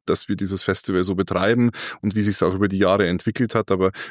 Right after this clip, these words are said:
wenn du so explizit danach fragst, ist für mich schon noch ein Moment aus dem letzten Jahr ein, ein wahnsinnig, äh, interessante Erinnerung geblieben, wo der, äh, Gavin Eisenhower gemeinsam mit dem Tobi Meinhardt dann kurzfristig sich bereit erklärt hat, ob einer Verschiebung beziehungsweise einer Absage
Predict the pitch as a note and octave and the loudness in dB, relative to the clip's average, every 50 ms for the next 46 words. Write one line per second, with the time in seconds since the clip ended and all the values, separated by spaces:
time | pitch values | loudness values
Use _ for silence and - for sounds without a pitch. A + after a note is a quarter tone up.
0 | - - G#2+ G#2 G#2 G2 G#2 G#2 E2 G2+ - - - G#2+ - - A2 - G#2+ G2+ | -4 0 0 2 2 2 2 2 2 2 0 -2 -2 -2 0 0 0 2 2 2
1 | G2 F#2+ F2+ - - - G2 G#2 - - - G2 - - - G#2+ G#2+ G2+ - - | 2 2 0 0 0 0 2 2 2 0 -2 -4 -4 -2 0 0 2 2 2 2
2 | G2+ G#2+ A2+ G#2 G#2 G#2 G2 G2+ G2 F#2+ G#2+ G#2+ - _ - - - F#2+ F2 G2 | 2 2 2 2 4 4 4 4 4 4 2 2 0 _ -6 -2 -2 0 0 2
3 | F#2 F#2+ - - - - A2+ G#2 G2+ G2 G2+ G#2 F#2+ F2+ G#2 G#2 G#2 G2+ F#2 E2+ | 2 0 0 0 -2 0 2 2 4 4 4 4 4 2 2 2 2 0 0 0
4 | G2+ F#2 F2+ F2+ G2 A2 G#2+ G2+ G2 G2 F#2+ - - - - - - - G#2 G2+ | 0 0 0 0 0 0 2 2 2 0 0 -2 -4 -2 0 0 0 0 0 -2
5 | - G2+ G2+ - G2+ G2 G#2 G2+ G#2 F#2 G2 G#2 G2+ G2+ G2+ G2+ G#2 F#2+ G2 G#2 | -2 -2 0 0 0 0 0 2 2 2 4 4 4 4 4 2 2 2 0 0
6 | G#2 G2+ G#2 F#2 F#2+ F2+ F#2 F2+ F#2+ F#2+ - - - - - - - - F#2+ F2+ | 0 0 2 2 2 2 2 2 2 0 -2 -8 -12 -12 -12 -8 -2 0 2 2
7 | F#2 F#2 F#2 F#2+ F#2+ F#2 - G2+ G2+ G#2 F2+ C2+ F2+ G2+ G#2+ A2+ G#2+ G2+ G2 G2+ | 4 4 4 2 2 2 2 0 2 2 2 2 2 2 2 2 4 4 2 2
8 | G2+ G2 F2+ G2 G#2 G2+ G#2 G2+ F#2+ G2+ G#2 - A2 G#2 G#2+ G2+ F#2+ F2+ F#2+ G#2+ | 2 2 2 2 0 2 0 0 0 0 -2 -2 -2 0 2 2 2 2 2 2
9 | A2 A2+ G#2+ G#2 - - G2 G2 G2+ G#2 - - - - - D3 C#3 - - - | 2 2 0 0 0 0 2 2 2 2 0 -2 -6 -2 2 2 2 2 2 0
10 | B2+ A2+ - - A#2 - - - - - - A2 F#2+ F2+ G2+ A2+ - A2+ G2+ - | 0 0 0 0 -2 -2 -2 -2 -4 0 0 2 2 2 2 2 2 0 -2 0
11 | G2+ G#2 G#2 A2 - - G#2+ - - G#2+ G#2+ - - - F2+ G2+ G#2 G#2 G2+ G2 | 0 2 2 2 2 0 -4 -2 0 -2 -2 -2 -2 -2 0 2 2 4 4 4
12 | G2 D#2 - - A2 - - - C3+ A#2+ B2 A#2+ A2 G#2 G2+ - - - A#2 A2+ | 2 2 0 -2 -2 -2 0 0 0 2 2 2 2 2 0 -2 0 0 0 2
13 | G2 G#2 G2+ G2 G#2+ G#2 F2+ - F#2 - - - A2+ F#2+ G2 F#2+ G#2 A2 A2+ | 2 2 2 2 2 2 2 2 0 -2 0 2 2 4 4 4 4 2 2